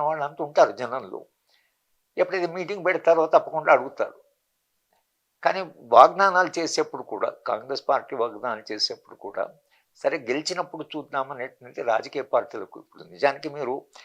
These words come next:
ఢిల్లీలో చూస్తే మోడీ గారు అసలు ఉచితాలే అసలు తప్పు అసలు అని అన్నవాడు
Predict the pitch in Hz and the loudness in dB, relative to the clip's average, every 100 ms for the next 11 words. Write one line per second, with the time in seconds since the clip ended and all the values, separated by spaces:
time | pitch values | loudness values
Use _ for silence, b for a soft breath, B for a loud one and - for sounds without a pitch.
0 | B - 110 131 143 151 - 135 - 156 | B -8 -6 -4 -4 -6 -10 -16 -10 -6
1 | 110 110 - _ _ _ - 120 139 143 | -6 -8 -14 _ _ _ -8 -6 -2 4
2 | 147 143 - 131 110 - 147 139 135 143 | 4 4 -4 -6 -6 -8 2 4 4 2
3 | 139 139 131 143 117 139 127 135 120 - | 2 -2 -4 -2 -2 -4 -4 2 2 4
4 | 135 - 139 135 139 131 123 107 123 131 | 0 0 -4 -6 -4 -4 -2 -2 0 4
5 | 143 | 2